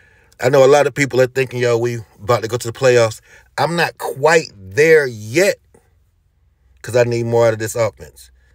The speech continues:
But the defense and the special teams are playing at an extremely high level.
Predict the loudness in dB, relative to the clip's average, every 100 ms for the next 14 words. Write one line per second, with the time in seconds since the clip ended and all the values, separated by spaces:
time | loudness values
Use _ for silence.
0 | _ _ _ _ _ _ -8 -2 -2 -2
1 | -10 -2 0 0 2 2 2 -4 -18 _
2 | _ _ _ -2 0 0 -4 -2 0 2
3 | 0 -2 -4 -4 -6 -12 -18 _ _ _
4 | _ _ _ _ _ _ _ _ -6 -4
5 | -4 -2 0 0 0 -2 -4 -6 -8 -12
6 | -10 -4 -2 -2 -4 -4 -6 -6 -8 -8
7 | -2 2 4 4 2 0 0 2 2 4
8 | 2 0 -6 -14 -14